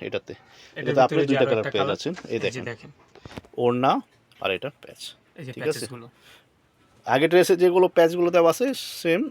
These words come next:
Speaker 1: এরকমই প্যাচেস দেওয়া। চলেন আমরা নেক্সট ডিজাইনটা দেখে আসি। So ভিউয়ার্স, নেক্সট ডিজাইন, মাশাআল্লাহ, অসাধারণ, চমৎকার একটা ডিজাইন and কালার, সিউইড কালারের মধ্যে। এই যে all over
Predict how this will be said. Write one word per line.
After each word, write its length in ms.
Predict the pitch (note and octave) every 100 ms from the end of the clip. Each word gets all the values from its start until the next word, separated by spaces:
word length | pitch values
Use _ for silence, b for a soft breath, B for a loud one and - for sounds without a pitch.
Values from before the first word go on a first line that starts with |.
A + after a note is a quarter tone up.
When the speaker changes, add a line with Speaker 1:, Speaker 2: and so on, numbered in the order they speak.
| -
Speaker 1:
এরকমই 420 | C#3 B2 A#2 A2
প্যাচেস 280 | F#2+ E2+ E2
দেওয়া। 220 | - - - b b _
চলেন 300 | - A2+ F#2+
আমরা 180 | F#2+ B2+
নেক্সট 280 | B2 B2+ B2
ডিজাইনটা 360 | A#2+ B2 D#3+
দেখে 280 | D3+ G#2+ -
আসি। 220 | D2+ - - _ _ _ - - _ _ _ _ _ _ _ _ _ _ _ _ - _ _ - _ -
So 140 | -
ভিউয়ার্স, 360 | D3 D3+ D#3 -
নেক্সট 320 | B2+ C#3 -
ডিজাইন, 320 | A#2+ G#2+ F2 E2 G#2+
মাশাআল্লাহ, 560 | G#2 E2+ - F2 A2+
অসাধারণ, 380 | A#2+ A#2+ A2 G2+ -
চমৎকার 420 | A#2+ A#2 - G#2+
একটা 160 | F#2 F#2
ডিজাইন 400 | F#2+ F#2+ F2+ F#2 _ -
and 120 | G2 -
কালার, 240 | F#2+ F2 E2 _ b b b b b - - _ _
সিউইড 360 | - A#2+ A2+ -
কালারের 320 | G2+ F#2+ F2+
মধ্যে। 260 | E2+ - F2+ _ _ -
এই 180 | A2
যে 200 | A2 G#2+ - -
all 220 | A#2+ B2+
over 180 | A#2+ A#2+